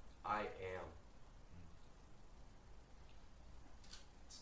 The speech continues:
John eight fifty-eight. Then in Ephesians, about Jesus, it says, "In him we have redemption through his blood,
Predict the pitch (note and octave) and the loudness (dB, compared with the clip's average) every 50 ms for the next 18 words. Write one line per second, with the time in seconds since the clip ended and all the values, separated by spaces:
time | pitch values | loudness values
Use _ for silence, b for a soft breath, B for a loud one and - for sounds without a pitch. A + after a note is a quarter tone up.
0 | - G#2 G#2+ G#2 G2 F#2+ F#2+ - - G2 F#2+ F#2+ F#2+ - - - - - - - | 0 2 2 4 4 4 2 2 2 4 2 2 2 -2 -2 -2 -4 -4 -4 -4
1 | - - - G2 G2 - F#2 F#2 F#2 F2+ F2 E2+ - - - - - - - - | -2 0 2 2 2 2 0 2 4 4 4 4 2 0 -2 -2 -4 -4 -4 -4
2 | - - - - - - - - - - - - - - - - - - - - | -6 -6 -6 -6 -6 -6 -6 -6 -6 -6 -6 -6 -6 -6 -6 -6 -6 -8 -8 -8
3 | - - - - - - - - - - - - - - - - - - - - | -6 -6 -6 -6 -6 -6 -6 -6 -6 -6 -6 -6 -6 -6 -6 -6 -6 -6 -6 -6
4 | - - - - - - - - - - - - - - - - F#2+ G2+ G2+ G2 | -6 -6 -6 -6 -6 -6 -6 -6 -6 -6 -6 -4 -4 -4 -4 -2 0 2 2 4
5 | G2 G2 G2 F#2+ F#2+ G#2+ G#2 G2 F#2 F#2 F2+ - G2 - - - - - - - | 4 2 2 0 0 2 2 2 2 0 0 0 0 0 0 -2 -2 -2 -4 -4
6 | - - - - - - - - - - G#2+ G#2 G#2 G#2 G#2 G2+ G#2 G#2 G#2 G2+ | -4 -6 -6 -6 -6 -4 -4 -4 0 4 8 8 8 8 6 4 2 2 2 2
7 | G2+ - - - - - A#2 A2 G#2+ G#2+ - - A#2+ B2+ B2 A2+ - B2 B2 B2+ | 2 0 0 0 2 6 8 8 10 8 8 6 6 6 6 6 6 8 10 10
8 | C3 B2 A#2+ A#2 A#2 B2+ B2 B2+ B2 A#2 A#2 A2 G#2+ - - A#2 A#2+ B2 C3 C3 | 12 12 10 8 10 10 10 10 10 8 4 2 2 6 10 12 12 12 12 10
9 | - D3 D3+ D3+ D3+ D#3 D#3 - - A2+ A2+ A#2+ C3 B2+ B2+ B2+ B2 - - - | 8 6 8 8 6 6 4 0 -2 2 6 8 8 10 10 10 10 8 8 6
10 | - G#2+ G#2+ - - - | 6 10 12 12 12 12